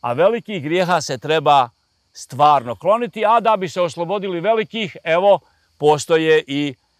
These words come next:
mogućnosti, dakle, kao što je hidžra i kao što je hadž, a svakako tevba je ta iskrena tevba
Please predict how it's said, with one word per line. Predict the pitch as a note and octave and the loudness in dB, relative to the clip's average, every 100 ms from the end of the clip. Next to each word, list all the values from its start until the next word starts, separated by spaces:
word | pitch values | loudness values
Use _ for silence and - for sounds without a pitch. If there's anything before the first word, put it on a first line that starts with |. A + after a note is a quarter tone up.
| _ | _
mogućnosti, | - C3 B2+ C#3 D#3 B2+ C3 | -6 -4 -2 -4 -4 -6 -2
dakle, | A#2+ B2 C3+ | 0 2 0
kao | - C#3+ C3+ | 0 2 2
što | - | 0
je | C#3 C3+ | -4 -4
hidžra | A2 C#3+ C#3 C3 D3+ D#3+ _ B2 _ _ _ _ | -4 -6 -4 -2 -2 -2 _ _ _ _ _ _
i | - B2 | -12 -8
kao | - C3+ C3 | -2 0 0
što | A2 C#3 | -4 -6
je | B2+ C3 B2 A2+ _ _ _ _ | -2 -2 -2 -6 _ _ _ _
hadž, | - F3 E3+ A#2+ - _ _ _ _ _ _ _ _ _ | -2 0 0 -6 -20 _ _ _ _ _ _ _ _ _
a | - B2 | -4 -4
svakako | - E3 F#3 E3 D3 - C#3+ A#2 _ _ _ _ _ - | 0 0 2 2 0 2 0 0 _ _ _ _ _ 0
tevba | E3 F#3+ F3 F3 | 2 2 2 0
je | D#3+ | 0
ta | C3+ E3 D3+ D3+ | -4 -2 -2 -4
iskrena | G#3 F3+ E3+ F#3 F3+ E3+ | -10 -12 -8 -6 -6 -10
tevba | _ E3+ E3+ E3 D#3+ | _ -8 -8 -6 -6